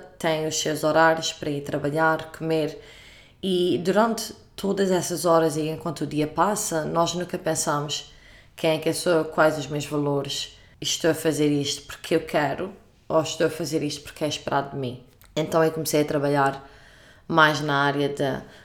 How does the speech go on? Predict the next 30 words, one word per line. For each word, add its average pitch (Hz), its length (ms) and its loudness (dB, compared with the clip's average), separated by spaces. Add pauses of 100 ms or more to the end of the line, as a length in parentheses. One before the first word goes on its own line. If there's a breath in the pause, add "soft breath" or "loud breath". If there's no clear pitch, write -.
(100)
conexão 151 520 0
pessoal, 151 520 2
desenvolvimento 143 720 0
pessoal 139 720 0
e 156 400 -4
amor 151 280 -2
próprio, 135 480 -6 (220)
pois 147 200 0
eu 147 100 2
sinto 143 560 -6
que - 140 -6 (640)
é 170 220 8
a 165 60 4
falta 156 420 2
dele 147 420 0 (240)
ou 165 220 6
é 151 640 8
o 180 160 0
exagero 185 600 4
de - 80 -10
pensamentos 165 500 -6
limitadores 160 580 -2
que - 80 -10
nós 151 240 -4
temos 156 320 -6
que - 160 -4
nos 170 160 -2
leva 147 540 0 (320 loud breath)
a - 20 -20
perder-nos, 160 760 2